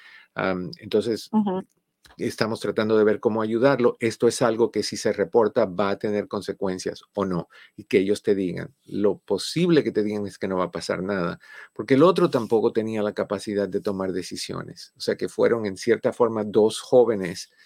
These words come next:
Speaker 1: ah, tomando
Speaker 2: Dos
Speaker 1: mala
Speaker 2: jóvenes.
Speaker 1: decisión. Pero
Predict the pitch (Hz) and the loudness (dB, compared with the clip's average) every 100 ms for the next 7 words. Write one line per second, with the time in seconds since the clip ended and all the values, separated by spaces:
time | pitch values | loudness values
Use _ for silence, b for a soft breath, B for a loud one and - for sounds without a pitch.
0 | b b b _ 95 82 - - - 220 | b b b _ -6 -6 -8 -16 -4 2
1 | 214 226 - 202 101 101 98 - 107 110 | 6 6 4 4 4 4 0 -2 -6 -6
2 | 85 - 120 107 | -2 2 2 0